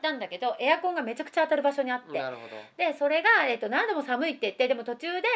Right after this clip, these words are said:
Speaker 1: えっと、もう一回ちょっと、あの、ちょっと頭がキンキンに冷えて、もう鳥肌立って、
Speaker 2: うん。
Speaker 1: えー、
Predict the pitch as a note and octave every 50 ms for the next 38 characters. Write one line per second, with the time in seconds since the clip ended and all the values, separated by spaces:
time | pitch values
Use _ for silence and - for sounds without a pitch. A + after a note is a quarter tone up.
0 | - - - - - - - B3+ A#3+ A#3 A3 C4 D#4 - - G4+ F#4 F4+ F#4+ F#4
1 | - A#3+ G3 G3 G#3 G3+ G3+ G3+ - - B3 - - - C#4 F4+ G#4+ A4 D#4+ C4+
2 | C4 - D#4 D#4+ C#4 D#4+ D#4 D#4+ D#4 D#4 C#4+ C#4 G#3 G3 F#3+ - C4+ E4+ F4+ F4+
3 | G4+ G4 F#4+ F#4+ F#4+ F#4 F#4 - - - F#3 D#3+ E3 - - E3+ D#3 C3 A2+ -
4 | - - G#3 G3+ G3+ G3+ G3+ -